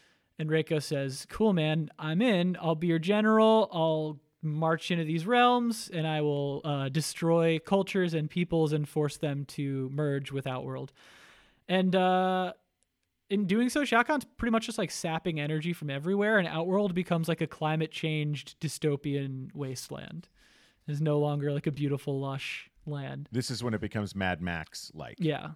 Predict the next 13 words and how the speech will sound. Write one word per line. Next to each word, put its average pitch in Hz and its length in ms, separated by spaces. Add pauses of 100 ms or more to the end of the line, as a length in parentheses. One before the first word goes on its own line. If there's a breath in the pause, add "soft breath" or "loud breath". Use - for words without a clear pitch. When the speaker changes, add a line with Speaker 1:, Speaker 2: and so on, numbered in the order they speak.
Speaker 1:
This 190 140
is 214 60
when 233 100
it - 20
becomes 226 220
Speaker 2:
Uh-huh. 185 100
Speaker 1:
Earth 165 260
twenty 156 300
twenty. 151 400 (140)
Yeah. 156 180 (180)
Speaker 2:
Right. 117 1600
<laughs> 71 280
Whee! 185 640